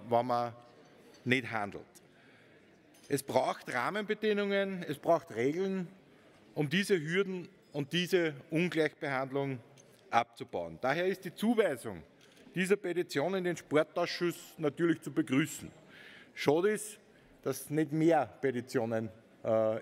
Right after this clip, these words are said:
in einen Ausschuss, äh, schaffen, die es aber durchaus auch verdient hätten. Wir werden auch im Ausschuss darauf schauen, äh, dass die Petition die notwer-,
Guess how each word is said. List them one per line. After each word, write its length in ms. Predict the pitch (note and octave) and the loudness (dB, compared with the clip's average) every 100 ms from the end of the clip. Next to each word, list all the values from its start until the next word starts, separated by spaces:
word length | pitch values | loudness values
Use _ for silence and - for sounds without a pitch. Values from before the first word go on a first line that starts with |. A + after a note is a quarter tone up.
| - | -2
in 120 | B2 | 0
einen 260 | A#2 A2 A2 | 0 0 0
Ausschuss, 680 | G2+ A#2 - A2+ - - - - - - - - | 0 0 -2 -6 -6 -12 -16 -20 -20 -20 -20 -4
äh, 300 | - G#2+ A2 - | 2 2 2 -2
schaffen, 500 | - C3+ - D#3 D3+ | 0 0 -2 -10 -2
die 100 | D#3 | -2
es 160 | - | -2
aber 240 | D#3 C3+ C3+ | -4 0 0
durchaus 420 | D#3+ D#3 C#3+ C3 | 0 0 0 0
auch 220 | A#2+ B2 - - - | 0 0 -4 -20 -10
verdient 360 | - B2+ D3 C#3 | -4 0 0 0
hätten. 300 | G2+ - - - - - - | -2 -4 -20 -20 -20 -10 2
Wir 160 | D#3+ | 4
werden 260 | F3 G3 G#3 | 4 0 0
auch 140 | F3+ | 0
im 100 | G3 | 0
Ausschuss 580 | - D3+ G3 - D#3+ D3+ | 0 2 0 -2 -6 -6
darauf 220 | - C3 | -2 -2
schauen, 500 | - C3 G#2 C#3 G3 F3 - - - - | 0 0 2 2 0 -10 -18 -20 -20 -8
äh, 320 | C#3 C#3+ D3 D3 | 2 2 2 0
dass 180 | D3+ | -2
die 80 | C#3+ | -2
Petition 640 | D#3 E3+ E3 D#3+ D#3+ C#3 F3+ | -2 2 2 2 0 2 2
die 100 | F3+ | 0
notwer-, 480 | D3+ E3 E3+ E3 | 0 2 2 2